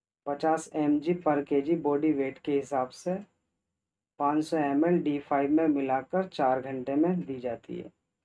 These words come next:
और third dose इसकी सौ एम जी per के जी body weight के हिसाब से एक हज़ार एम एल डी फ़ाइव में मिलाकर सोलह घंटे में दी जाती है।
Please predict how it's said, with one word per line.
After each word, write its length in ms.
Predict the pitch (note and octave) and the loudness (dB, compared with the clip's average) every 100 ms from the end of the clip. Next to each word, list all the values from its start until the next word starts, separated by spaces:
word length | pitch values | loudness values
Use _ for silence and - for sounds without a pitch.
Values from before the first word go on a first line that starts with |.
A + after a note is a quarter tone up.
| _ _ - | _ _ -10
और 140 | D3 - | -10 -8
third 260 | D3 D3+ D3 | -2 0 2
dose 260 | D3 C#3 | 0 0
इसकी 420 | C3+ - _ F#3 G#3 - _ _ _ _ _ _ _ _ _ _ _ _ _ _ | -4 -6 _ -6 -6 -12 _ _ _ _ _ _ _ _ _ _ _ _ _ _
सौ 340 | _ - E3 D#3+ | _ 0 4 6
एम 280 | D3+ C#3+ C#3+ | 4 4 2
जी 200 | D3+ F#3+ G#3+ - _ _ _ _ _ _ _ _ _ _ _ _ | 2 0 0 -10 _ _ _ _ _ _ _ _ _ _ _ _
per 180 | D#3 D#3 | 0 0
के 240 | D#3 D3 | 0 0
जी 160 | C#3+ F3 | 2 0
body 380 | D3+ D3 D3 D#3 | 2 0 2 2
weight 240 | D3 C#3+ - | 4 2 2
के 140 | E3 | 2
हिसाब 380 | C#3+ - C3 B2+ | 2 0 -2 -2
से 200 | - F3 F#3+ G#3+ _ _ _ _ _ _ _ _ _ _ _ _ _ _ _ _ _ | -4 -2 -2 -4 _ _ _ _ _ _ _ _ _ _ _ _ _ _ _ _ _
एक 280 | D#3+ E3 D#3+ | 0 0 0
हज़ार 440 | D3 D3 D#3+ E3 - _ E3+ | 0 2 2 0 -6 _ -4
एम 260 | D#3 D3+ D#3+ | 0 2 2
एल 220 | D#3 C#3 - D3 | 0 -4 -8 -2
डी 140 | D#3 D#3 | 0 2
फ़ाइव 300 | D#3 C#3+ D#3 | 2 2 4
में 160 | E3 | 4
मिलाकर 640 | D#3 C#3+ C3 C3 - F3+ G3+ - _ _ _ _ _ _ _ | 4 2 2 2 0 -2 -2 -10 _ _ _ _ _ _ _
सोलह 320 | - D#3 D#3 C#3+ | -2 0 2 0
घंटे 340 | C#3+ C3+ C#3+ | -4 -4 0
में 240 | C#3+ F#3 G#3 _ - | 2 0 -4 _ -8
दी 140 | C#3+ | -6
जाती 400 | C3 B2 A#2 - | -2 -4 -4 -12
है। 140 | F2+ | -18